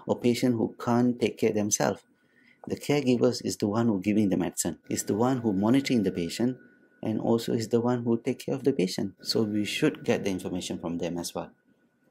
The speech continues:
And sometimes we can also gather information from the clinic where the patient goes all the time. We call it G P, right? G P information.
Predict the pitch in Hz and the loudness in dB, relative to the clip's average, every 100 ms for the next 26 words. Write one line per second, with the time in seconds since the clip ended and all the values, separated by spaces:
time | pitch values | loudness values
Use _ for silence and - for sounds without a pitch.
0 | _ - 107 95 104 110 139 143 139 _ | _ -6 -6 -4 -4 -4 -4 -6 -8 _
1 | _ - 98 - - 143 - 117 110 110 | _ -6 -6 -4 -2 -2 0 2 2 2
2 | 117 101 101 98 101 107 113 - 104 101 | 0 -2 -2 0 0 -2 -2 -2 0 0
3 | 98 117 - 156 151 - - - - 98 | 2 0 2 4 4 0 -6 -6 0 0
4 | 92 - 98 110 104 101 - - 90 98 | 2 2 4 4 4 2 0 2 4 4
5 | 98 123 104 92 - 90 85 92 90 85 | 4 2 2 2 2 0 0 -2 0 -2
6 | - - - 98 - 90 90 90 90 - | -2 -6 -2 -2 0 -2 -2 -2 -2 -6
7 | 85 | -10